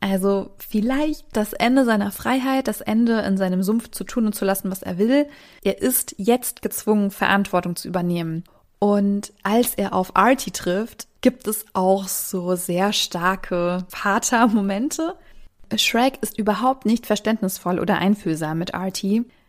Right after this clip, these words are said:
Artie erzählt ihm, dass er von seinem Vater verlassen wurde und das spiegelt natürlich irgendwie Shrek so ein bisschen.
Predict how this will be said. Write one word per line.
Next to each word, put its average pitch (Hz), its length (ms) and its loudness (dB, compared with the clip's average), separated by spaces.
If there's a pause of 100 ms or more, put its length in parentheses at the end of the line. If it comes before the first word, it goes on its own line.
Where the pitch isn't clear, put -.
(140)
Artie 254 420 2
erzählt 226 580 0
ihm, 202 320 2
dass 185 360 -2
er 196 260 0
von 190 180 0
seinem 190 240 2
Vater 190 360 0
verlassen 202 500 0
wurde 175 360 -4
und 190 400 -2
das 202 200 -2
spiegelt 180 580 2
natürlich 170 600 -4
irgendwie 170 520 -4
Shrek 170 380 -2
so - 140 -6
ein 170 140 -2
bisschen. 185 540 0